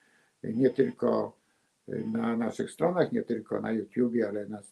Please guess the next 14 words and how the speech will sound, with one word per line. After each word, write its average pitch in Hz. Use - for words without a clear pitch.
serwisie 104
Forsal. 185
I, 175
mm, 135
można, 151
mm, 127
i 113
przez -
nasze 151
strony, 147
i 113
przez -
serwis 107
Forsal 123